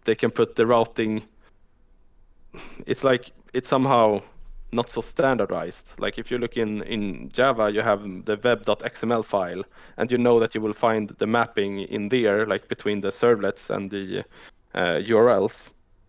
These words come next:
Um, but if you look in Node J S, you can use different packages for routing, and they all come with different ways to define the routes. Uh, so, so it's a bit sh-, more challenging, I would say, in,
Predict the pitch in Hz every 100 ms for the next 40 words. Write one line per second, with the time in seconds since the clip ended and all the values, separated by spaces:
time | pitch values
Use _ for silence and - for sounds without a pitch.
0 | _ _ _ - 113 104 104 - 127 123
1 | 120 113 120 110 110 110 110 113 135 117
2 | 110 - 110 104 - 113 - 107 - 117
3 | - 107 101 - 101 123 120 120 117 120
4 | 110 95 101 101 - - 113 113 110 104
5 | 104 98 113 - 101 113 127 117 - 107
6 | - 117 113 101 107 107 104 - - -
7 | _ _ _ _ _ _ - 101 71 -
8 | 113 117 - 127 - 123 120 - - -
9 | - - _ - - - 123 117 104 123
10 | 113 98 98 98 98 104 - 104 98 104